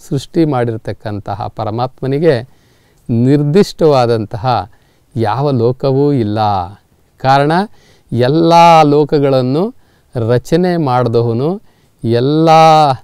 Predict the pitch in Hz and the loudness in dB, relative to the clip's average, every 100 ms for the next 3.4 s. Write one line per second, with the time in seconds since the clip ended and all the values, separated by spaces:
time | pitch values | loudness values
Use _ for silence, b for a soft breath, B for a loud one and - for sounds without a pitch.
0 | - 131 139 135 127 120 123 113 110 135 | -4 -2 -2 -2 0 0 -4 -4 -4 -2
1 | 139 127 - 175 196 185 170 156 139 127 | -4 -4 -4 -2 0 0 0 0 0 -2
2 | 123 143 185 _ _ _ _ _ 170 185 | -2 -4 -6 _ _ _ _ _ -2 0
3 | - 170 147 | 0 2 2